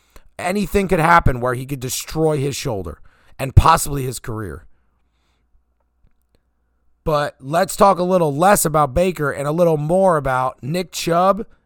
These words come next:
and Odell Beckham. Odell Beckham, one catch for six yards in this, in this game. I would not be surprised if, I would not be surprised if Odell is traded by the trade deadline, which is on Tuesday.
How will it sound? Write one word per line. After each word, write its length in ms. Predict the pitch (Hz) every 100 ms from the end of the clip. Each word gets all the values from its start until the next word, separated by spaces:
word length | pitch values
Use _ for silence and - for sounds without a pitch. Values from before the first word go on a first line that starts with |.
| _
and 140 | 147 156
Odell 320 | 156 160 143
Beckham. 440 | 143 160 95 78 - - _ -
Odell 260 | 151 196 196
Beckham, 280 | 196 180 151
one 220 | 156 170
catch 200 | 170 165
for 140 | 147
six 280 | 139 160 -
yards 420 | 151 127 98 - -
in 180 | - 131
this, 320 | 123 117 - -
in 160 | 143 139
this 280 | 131 - - _
game. 300 | 143 113 90 - _ _ _ _ -
I 140 | 165 185
would 140 | 165
not 220 | 165 165
be 120 | 165
surprised 480 | 156 131 151 151 131
if, 80 | 120 127 _
I 160 | 135 156
would 180 | 190 151
not 320 | 165 175 165
be 320 | 156 135 123
surprised 760 | 107 - - 139 139 110 98 -
if 120 | 90
Odell 440 | 95 147 147 139 139
is 100 | -
traded 560 | - 143 135 113 80 - - _ _
by 160 | 135 139
the 100 | 139
trade 280 | - 139 127
deadline, 440 | 123 113 113 113
which 160 | 110 113
is 140 | 110
on 140 | 117
Tuesday. 420 | 113 110 85 65